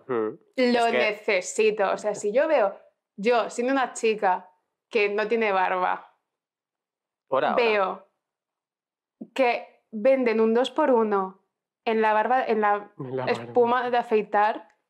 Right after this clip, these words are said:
Speaker 2: yo me la compro, porque es un
Speaker 1: <gasps>
Speaker 2: descuentazo.
Speaker 1: No, pero sabes cuándo lo vas a necesitar.
Speaker 2: Claro.
Speaker 1: Pero
Speaker 2: ¿Y si me caso?
Speaker 1: <laughs>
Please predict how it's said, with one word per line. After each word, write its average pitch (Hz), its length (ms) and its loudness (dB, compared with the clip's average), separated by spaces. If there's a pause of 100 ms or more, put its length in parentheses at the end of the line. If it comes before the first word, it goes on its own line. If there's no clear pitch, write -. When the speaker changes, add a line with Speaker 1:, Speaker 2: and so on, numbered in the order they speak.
(120)
Speaker 2:
yo 233 240 0
me - 100 0
la 202 220 -2
compro, 285 840 0 (300)
porque 311 320 2
es 277 120 -2
un 427 160 2
Speaker 1:
<gasps> - 0 -
Speaker 2:
descuentazo. 339 840 2
Speaker 1:
No, - 100 2
pero 226 180 4
sabes 117 240 0
cuándo 107 200 0
lo 107 60 2
vas 104 200 -2
a 107 60 0
necesitar. 107 540 -4
Speaker 2:
Claro. 339 580 -2
Speaker 1:
Pero 120 400 2
Speaker 2:
¿Y 254 80 -4
si 349 120 2
me 440 120 4
caso? 208 600 -2 (140)
Speaker 1:
<laughs> - 680 -12